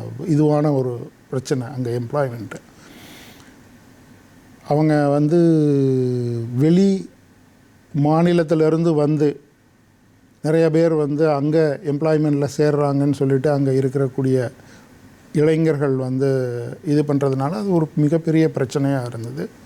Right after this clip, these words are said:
அந்த பிரச்சனைகளை எல்லாம் சமாளிச்சு ஒவ்வொரு விஷயத்தையும் வந்து கொண்டு போறது வந்து மிகவும், அ, சவாலான விஷயமாவே இருந்தது. அங்க அசாம் அப்படிங்கிறது வந்து கொஞ்சம் டிஸ்டர்ப்டான, அ, ஸ்டேட்டு. So, law and order-ம் கொஞ்சம்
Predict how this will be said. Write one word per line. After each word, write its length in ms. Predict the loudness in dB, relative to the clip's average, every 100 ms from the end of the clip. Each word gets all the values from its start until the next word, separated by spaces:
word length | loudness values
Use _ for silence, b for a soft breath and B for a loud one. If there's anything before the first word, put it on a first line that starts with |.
| B B B B -4
அந்த 220 | 0 0 0
பிரச்சனைகளை 520 | -2 0 2 2 2
எல்லாம் 280 | 2 2 0 -2
சமாளிச்சு 640 | 0 2 2 0 -2 -4 -4
ஒவ்வொரு 360 | 0 2 2 0
விஷயத்தையும் 580 | -2 -2 0 2 2
வந்து 360 | 2 2 2 -2 -6 B B B
கொண்டு 240 | -2 0 0
போறது 380 | 0 0 0
வந்து 220 | 0 0 0
மிகவும், 560 | 0 0 0 0 -2
அ, 40 | -4 -10 -10 -4
சவாலான 520 | 0 2 2 0 -2
விஷயமாவே 500 | -4 -4 -4 -2 -4
இருந்தது. 380 | -4 -8 -10 -12 -18 B B B -16 -14 -4
அங்க 440 | 0 2 2 0 -2
அசாம் 400 | -2 0 0 0
அப்படிங்கிறது 540 | 0 0 2 2 2
வந்து 400 | 2 0 0 0
கொஞ்சம் 380 | 0 0 0 0
டிஸ்டர்ப்டான, 600 | -2 -2 -4 0 0 0
அ, 200 | -2 -4 -12 -18 -8
ஸ்டேட்டு. 640 | -8 -8 -2 0 0 -6 -18 -20 B B B B B
So, 180 | -4 -2
law 280 | 0 2 2
and 120 | 0
order-ம் 380 | 0 0 0 0
கொஞ்சம் 420 | 0 0 -2 -4